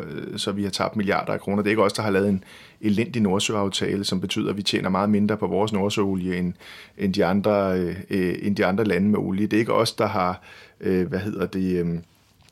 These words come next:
åbnet op for sådan en udbytteskandale, som vi har set i skat. Det, det er de partier, der kalder sig økonomisk ansvarlige.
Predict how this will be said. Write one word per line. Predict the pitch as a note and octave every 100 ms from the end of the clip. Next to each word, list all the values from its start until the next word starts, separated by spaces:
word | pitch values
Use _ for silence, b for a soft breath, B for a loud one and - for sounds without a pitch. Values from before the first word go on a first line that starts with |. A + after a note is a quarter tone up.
| _ -
åbnet | - G2+ F#2+ G2
op | F#2
for | A2+
sådan | A2
en | G#2
udbytteskandale, | G#2+ G#2+ A2 G2+ G2+ G2 F#2+ F#2+
som | G2 G2
vi |
har | G2
set | - G#2
i | G#2
skat. | - G#2 -
Det, | A#2 A2 -
det |
er | A#2
de | A#2+
partier, | G#2+ A2+ A2 F#2
der | G#2+
kalder | A2 G2+
sig | G#2
økonomisk | G2 G2+ G2 - -
ansvarlige. | G2 G2+ F#2+ A2+ G2+